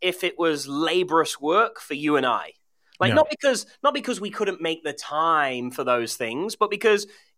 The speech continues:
Speaker 1: it would remove the reason we got into this. You know, like, we, we, we said at the start that, like, this all came about because we wanted to have a good time, deliver good value, and, and really, like,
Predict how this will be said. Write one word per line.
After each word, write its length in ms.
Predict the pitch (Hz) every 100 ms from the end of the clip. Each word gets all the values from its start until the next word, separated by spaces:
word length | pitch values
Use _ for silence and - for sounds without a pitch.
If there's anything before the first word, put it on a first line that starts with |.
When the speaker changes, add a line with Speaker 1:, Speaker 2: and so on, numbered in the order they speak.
| _ -
Speaker 1:
it 180 | 180
would 160 | 196 180
remove 520 | 165 185 196 208 202
the 100 | 190
reason 400 | 170 190 180 175
we 80 | 165
got 220 | 170 175
into 240 | 220 254 -
this. 460 | 202 - - - _ _ _ _
You 80 | 165
know, 120 | 156
like, 200 | 160 160
we, 180 | 208 214
we, 260 | 180 208 196
we 100 | 190
said 220 | - 196
at 80 | 190
the 60 | 170
start 340 | 247 220 143 -
that, 140 | 156 147
like, 180 | 151 147
this 220 | 202 226 -
all 180 | 180 202
came 240 | 214 233
about 380 | 220 127 143 147
because 280 | 139 143 143
we 60 |
wanted 320 | 135 147 147 135
to 200 | 139 123 _ _
have 240 | - 147
a 60 | 180
good 180 | 175 185
time, 400 | - 147 147 147
deliver 340 | 131 131 160
good 220 | 180 185 147
value, 440 | 131 139 143 160
and, 240 | 160 165 165
and 180 | 175
really, 300 | 190 226 226 214
like, 320 | 202 202